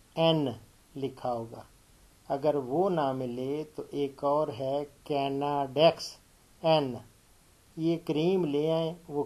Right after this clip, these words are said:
क्रीम इन जहाँ जहाँ ज़ख्म है थनों पे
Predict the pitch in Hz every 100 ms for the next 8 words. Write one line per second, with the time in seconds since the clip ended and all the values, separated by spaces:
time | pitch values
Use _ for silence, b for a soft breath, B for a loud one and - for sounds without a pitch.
0 | - 147 151 160 160 147 147 131 - _
1 | _ _ _ _ _ - 131 131 127 151
2 | 165 143 139 139 139 127 139 - 160 147
3 | 131 - 131 131 131 139